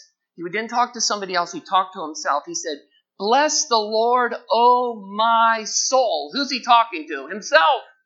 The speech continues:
Soul, he's saying, "You're gonna bless the Lord." If you don't feel like it, or if you feel like it, you're going to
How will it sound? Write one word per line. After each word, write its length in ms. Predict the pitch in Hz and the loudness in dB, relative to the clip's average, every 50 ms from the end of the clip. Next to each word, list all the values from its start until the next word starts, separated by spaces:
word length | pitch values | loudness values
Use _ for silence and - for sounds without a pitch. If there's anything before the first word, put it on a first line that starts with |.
| _ _ _ _ _ _ _ _ _ _ _ _ _ _ - | _ _ _ _ _ _ _ _ _ _ _ _ _ _ -12
Soul, 680 | - - - - - 302 294 320 339 349 349 349 349 294 | -6 -4 -4 -2 2 4 4 6 6 6 4 4 2 0
he's 180 | 285 262 - | -4 -4 -2
saying, 280 | - 311 302 294 262 233 | 0 0 0 0 0 0
"You're 140 | 302 330 311 | 0 2 2
gonna 240 | 349 330 294 208 | 2 2 2 0
bless 360 | 208 285 294 311 320 311 - - | 0 4 4 4 4 4 -2 -4
the 80 | 302 | -4
Lord." 640 | 302 311 320 339 339 349 339 330 311 254 208 - - _ _ _ _ _ _ _ _ _ _ _ - | -2 2 4 4 6 6 4 4 2 0 -4 -10 -18 _ _ _ _ _ _ _ _ _ _ _ -20
If 140 | - - - | -20 -14 -8
you 80 | 190 | -2
don't 260 | 196 240 269 294 285 294 | 2 2 2 2 0 -2
feel 220 | 294 294 294 285 | 0 2 2 2
like 260 | 285 285 294 294 285 | 2 2 0 0 -2
it, 120 | 285 269 254 | -4 -4 -2
or 140 | 214 208 | -2 -2
if 120 | 208 202 - | -4 -4 -8
you 100 | 208 202 | -12 -12
feel 360 | 196 - - 233 220 220 220 | -12 -12 -12 -8 -6 -2 0
like 220 | 220 214 220 220 - | 0 0 -2 -4 -8
it, 160 | 226 214 - | -12 -14 -14
you're 180 | - 196 190 175 | -14 -16 -16 -14
going 280 | 196 196 208 202 202 190 | -12 -10 -10 -10 -10 -12
to 100 | 180 | -14